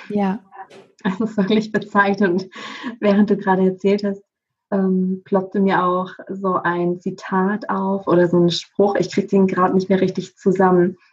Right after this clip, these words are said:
Speaker 2: Aber also sinngemäß so, dass die Kinder halt, äh, danach streben, zu werden wie die Erwachsenen. Also dass man halt,
Speaker 1: Mhm.
Speaker 2: ähm, ne, dazu werden
Speaker 1: Ja.
Speaker 2: will und das Erwachsene als Vorbild nehmen. Und von den Kindern wollen wir dann wieder lernen, wie glücklich sein funktioniert.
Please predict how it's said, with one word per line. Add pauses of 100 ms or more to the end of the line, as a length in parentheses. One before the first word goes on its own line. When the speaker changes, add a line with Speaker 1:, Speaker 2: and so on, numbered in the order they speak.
(420)
Speaker 2:
Aber
also
sinngemäß
so,
dass
die
Kinder
halt, (440)
äh,
danach
streben,
zu
werden
wie
die
Erwachsenen.
Also
dass
man
halt,
Speaker 1:
Mhm.
Speaker 2:
ähm,
ne,
dazu
werden
Speaker 1:
Ja.
Speaker 2:
will (240)
und
das
Erwachsene
als
Vorbild
nehmen.
Und (320)
von
den
Kindern
wollen
wir
dann
wieder
lernen, (260)
wie
glücklich
sein
funktioniert.